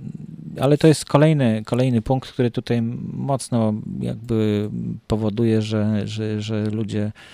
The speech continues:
mogą bardzo sceptycznie podchodzić do tego projektu. No i kolejny, dziewiąty już punkt. Tworzyć dodatek,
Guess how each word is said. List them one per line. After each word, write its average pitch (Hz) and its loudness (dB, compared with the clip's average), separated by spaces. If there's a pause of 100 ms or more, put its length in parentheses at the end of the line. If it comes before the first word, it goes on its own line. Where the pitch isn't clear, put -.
(420)
mogą 101 0 (260)
bardzo 117 0
sceptycznie - -4
podchodzić 87 -6
do - -14
tego - -10
projektu. - -10 (840)
No 170 2
i 180 4
kolejny, 170 6
dziewiąty 113 4
już 78 -2
punkt. 98 -4
Tworzyć 135 2
dodatek, 113 0